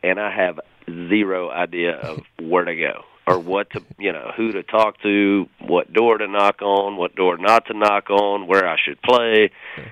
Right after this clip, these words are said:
Speaker 1: It was a little overwhelming, and, um, you know, I, I went home and remember, you know, I just remember going home and just thinking, like, "Man, I do not know how this is gonna happen." So,
Speaker 2: Yeah.
Speaker 1: you know, I had my band in Georgia, and,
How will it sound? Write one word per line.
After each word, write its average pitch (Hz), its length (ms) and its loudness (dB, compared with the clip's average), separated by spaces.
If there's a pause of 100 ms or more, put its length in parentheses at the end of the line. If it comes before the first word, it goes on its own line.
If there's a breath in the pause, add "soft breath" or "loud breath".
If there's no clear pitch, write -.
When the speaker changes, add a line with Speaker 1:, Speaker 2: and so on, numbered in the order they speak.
(140)
Speaker 1:
It 135 140 6
was 131 140 6
a 120 60 -2
little 131 320 2
overwhelming, 90 640 -6 (160)
and, 92 420 -6
um, 87 540 -2 (640)
you 87 200 -6
know, 82 260 -6 (100)
I, 87 180 -2
I 90 60 0
went 95 280 0
home 98 640 0
and 85 180 -4
remember, 82 340 -4
you 87 60 -4
know, 82 80 -2
I 80 60 -8
just 78 180 -12
remember 87 200 -4
going 85 240 -4
home 90 260 2
and 80 80 -8
just - 120 -16
thinking, 71 260 -8
like, 65 240 -8
"Man, 85 220 -2
I 101 140 4
do 90 140 -4
not 78 280 -2
know 78 480 -2 (340)
how 110 340 2
this 92 180 2
is 82 100 -10
gonna 78 220 2
happen." 95 460 0 (300)
So, 92 340 4 (280 loud breath)
Speaker 2:
Yeah. 101 80 -16 (500 loud breath)
Speaker 1:
you 98 40 6
know, 95 140 2
I 95 120 2
had 113 120 2
my 104 100 0
band 101 400 2
in 95 140 -2
Georgia, 98 540 2
and, 78 260 -12